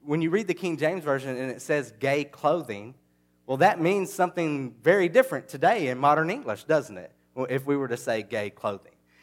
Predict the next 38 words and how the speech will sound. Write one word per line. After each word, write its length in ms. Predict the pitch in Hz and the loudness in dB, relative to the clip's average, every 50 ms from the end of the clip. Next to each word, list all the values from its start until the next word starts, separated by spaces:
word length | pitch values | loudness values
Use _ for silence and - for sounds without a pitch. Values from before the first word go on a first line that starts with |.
| _ _ | _ _
And 100 | - 117 | -10 -4
so 200 | - - 151 147 | 2 4 4 4
we 180 | 143 139 180 220 | 6 4 2 2
wanna 220 | 214 208 208 190 | 2 2 0 2
make 240 | 175 175 180 175 175 | 2 2 0 -2 -4
sure 300 | - - - 185 185 175 | -6 -6 -4 -2 -2 0
that 360 | 151 147 131 123 - - - _ _ _ _ | 0 0 0 0 -2 -4 -10 _ _ _ _
we 340 | - 120 127 151 185 185 180 | -12 -2 0 0 0 0 -2
are 320 | - 135 143 143 139 139 139 | 0 2 4 4 4 4 2
translated 600 | - 170 165 165 147 160 151 156 147 147 139 - - 135 135 - | 0 -2 -2 0 0 0 2 2 2 0 -2 -6 -12 -14 -14 -10
in, 240 | - 131 135 127 - - | -8 -6 -6 -6 -6 -6
in, 180 | 135 135 135 131 131 - - | -8 -8 -8 -8 -12 -12 -10
in 140 | 131 127 123 | -6 -4 -4
a 60 | 120 | -4
way 460 | 120 120 123 123 123 123 123 127 123 117 | 0 0 2 2 2 2 0 -2 -4 -4
that 240 | 123 120 117 - - | -4 -4 -4 -6 -8
modern 460 | 131 131 123 120 123 120 117 117 107 | -4 0 2 2 2 2 0 -4 -8
people 340 | - - 120 110 107 107 104 | -10 -10 -10 -10 -8 -10 -10
can 160 | 104 - 113 | -10 -10 -8
understand 460 | 110 104 98 101 - - 107 101 92 | -8 -8 -8 -10 -12 -10 -10 -10 -12
it. 120 | 87 - - - | -14 -16 -14 -10
And 180 | 127 135 127 | -10 -6 -2
then, 340 | 143 226 254 220 165 165 165 - _ _ _ _ 139 | -2 0 0 0 0 -2 -4 -8 _ _ _ _ -4
in 80 | 143 | -2
addition 340 | 147 160 240 214 - - 165 | 0 2 2 0 0 -2 -4
to 60 | 135 131 | 0 2
that, 320 | 151 180 170 151 139 151 | 4 4 4 4 2 0
we 120 | 160 165 | -2 -2
have 220 | 160 175 165 147 131 123 - _ _ _ _ _ - | 0 0 -2 -2 -2 -6 -16 _ _ _ _ _ 2
all 280 | 170 185 202 208 202 - | 4 6 6 6 4 2
sorts, 720 | - - - - - - 196 202 208 160 - - - - - _ _ | -2 -10 -14 -10 -4 2 4 6 6 4 4 -2 -10 -16 -20 _ _
many 640 | 147 160 208 226 254 269 277 277 269 262 254 233 220 | -10 -8 -8 -6 -6 -6 -2 0 0 2 2 2 4
languages 580 | 220 220 214 208 196 185 165 135 135 139 131 139 | 6 4 4 4 2 0 0 0 0 -2 -2 -2
<laughs> 40 | - | -4
all 220 | 147 - 240 156 | -4 -4 -2 2
over 240 | 196 185 175 165 160 | 2 2 2 2 0
the 100 | 156 160 | 0 0
world. 460 | 147 147 160 165 156 139 117 101 92 | 4 6 6 6 6 6 2 0 -4